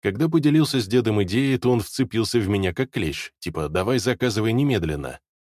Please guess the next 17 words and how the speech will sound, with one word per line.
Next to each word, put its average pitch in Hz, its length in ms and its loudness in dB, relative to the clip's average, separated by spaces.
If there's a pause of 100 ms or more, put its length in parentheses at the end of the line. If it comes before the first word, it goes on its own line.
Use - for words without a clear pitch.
(300)
Но 156 120 0
здесь 127 320 0
не 135 100 2
всё 113 180 -2
так - 200 -6
просто, 87 360 -2
что - 220 -4
я 107 120 0
деду 90 280 0
и 85 80 0
объяснил. 85 580 -6 (600)
Нет 180 200 2
проблемы 101 420 2
заказать 101 500 0
и 107 60 0
получить 117 440 0
нужное. 87 520 -2